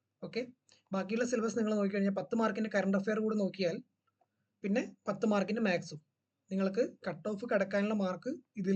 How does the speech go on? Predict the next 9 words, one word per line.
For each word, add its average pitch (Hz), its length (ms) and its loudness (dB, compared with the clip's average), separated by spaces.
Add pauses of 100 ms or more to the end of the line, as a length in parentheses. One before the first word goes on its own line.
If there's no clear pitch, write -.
നിന്ന് 208 220 2
തന്നെ 190 300 2
നിങ്ങൾക്ക് 190 320 0
സ്കോർ 170 240 4
ചെയ്യാൻ 170 180 0
പറ്റും. - 200 -10 (800)
മനസ്സിലായല്ലോ? 196 420 0 (760)
ഓക്കെ, - 120 -12 (840)
അതിനുശേഷം 208 480 0